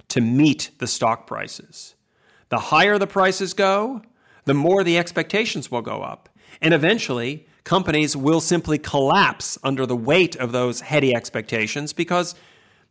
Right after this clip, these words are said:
whereas we had a few companies that came along and changed the world, and we now know them as the big tech companies, now we have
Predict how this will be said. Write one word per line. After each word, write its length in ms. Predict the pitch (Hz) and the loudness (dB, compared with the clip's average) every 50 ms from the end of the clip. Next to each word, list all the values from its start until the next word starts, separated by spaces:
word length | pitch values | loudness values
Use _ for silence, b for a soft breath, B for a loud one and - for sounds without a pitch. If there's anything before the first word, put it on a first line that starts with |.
| _ _ _ _ _ _ _ _ _ _ _ | _ _ _ _ _ _ _ _ _ _ _
whereas 480 | - 135 165 180 185 185 185 175 156 151 | -6 -2 0 2 4 4 2 2 0 2
we 100 | 175 170 | 2 2
had 160 | 165 175 170 | 2 2 0
a 60 | 156 | -2
few 320 | - - - 190 220 254 | -2 -4 -2 -2 0 0
companies 420 | 226 - 180 143 139 139 135 127 - | 0 0 0 0 2 2 0 0 0
that 140 | 143 - - | -2 -2 0
came 200 | - 165 156 151 | 2 2 4 4
along 360 | 151 147 147 143 143 143 143 | 6 6 6 4 4 4 2
and 120 | 139 131 | 0 -2
changed 380 | - - 160 160 156 151 123 - | -2 0 2 4 4 2 2 2
the 80 | 143 | 2
world, 480 | 127 127 139 139 143 143 139 135 120 - - _ _ _ _ _ _ _ _ - | 2 4 4 4 4 4 4 2 -2 -6 -18 _ _ _ _ _ _ _ _ -2
and 180 | 139 131 131 | -2 0 2
we 100 | 131 135 | 2 2
now 200 | 135 143 139 139 | 4 4 4 4
know 320 | 139 127 131 135 143 139 139 | 4 6 6 6 6 6 4
them 160 | 127 123 123 | 4 2 0
as 140 | 120 113 - | -2 -4 -4
the 60 | 120 | -2
big 220 | - 135 127 123 - | 0 0 0 0 0
tech 200 | - 180 185 - | 0 0 0 0
companies, 600 | - 120 113 101 - 110 110 113 120 - - B B B B B B - | -2 -4 -4 -4 -6 -8 -8 -8 -8 -10 -12 B B B B B B 0
now 280 | 127 147 160 175 185 185 | 2 4 4 4 4 4
we 160 | 170 165 151 | 4 2 2
have 300 | 147 151 147 143 143 | 2 0 0 -2 -2